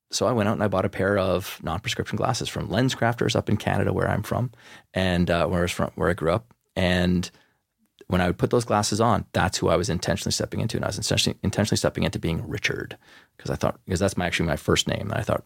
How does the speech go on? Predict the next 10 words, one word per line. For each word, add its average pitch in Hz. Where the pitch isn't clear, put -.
"Richard 131
just 123
sounds 87
like 65
more -
of -
a -
business -
name. -
Todd 82